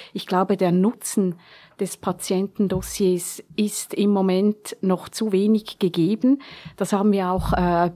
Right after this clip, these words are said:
bei unserer Dialogreihe festgestellt. Man wünscht sich eigentlich ein nutzerfreundliches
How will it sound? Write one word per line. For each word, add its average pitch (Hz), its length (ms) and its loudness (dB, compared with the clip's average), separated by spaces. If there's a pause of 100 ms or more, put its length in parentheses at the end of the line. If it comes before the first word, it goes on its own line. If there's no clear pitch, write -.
(120)
bei 180 160 2
unserer 180 360 2
Dialogreihe 196 880 0
festgestellt. 220 920 -4 (300)
Man 180 200 2
wünscht 220 360 0
sich 220 240 -4
eigentlich 190 480 -2
ein 175 160 0
nutzerfreundliches 190 1300 -4